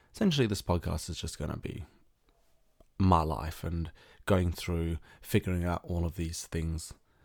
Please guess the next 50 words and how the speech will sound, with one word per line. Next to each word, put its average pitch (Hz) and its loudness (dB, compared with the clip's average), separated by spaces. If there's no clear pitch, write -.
and 90 0
going 101 2
from 110 0
there. 127 2
And 95 -2
I've 131 0
spoken 160 6
about 143 8
this 117 0
podcast 107 0
for 98 2
quite 90 0
a 85 2
while. 82 0
I've 95 -2
spoken 87 -2
about 80 -4
doing 82 0
it 80 -6
for - -10
quite 80 -4
a 82 -2
while, 80 -4
and 80 -6
I 82 -6
will 80 -8
sit - -4
every 85 -2
night 80 -2
and 80 -6
I'll 80 -6
be 82 -4
annoyed 82 0
at - -6
myself 85 -4
that 90 -4
I 90 0
haven't 92 0
started, 87 -2
I 87 -2
haven't 90 2
got - 0
things 90 0
off 85 -4
the 87 -4
ground, 85 -4
I 80 -4
haven't 101 4
moved 98 6
forward. 95 -2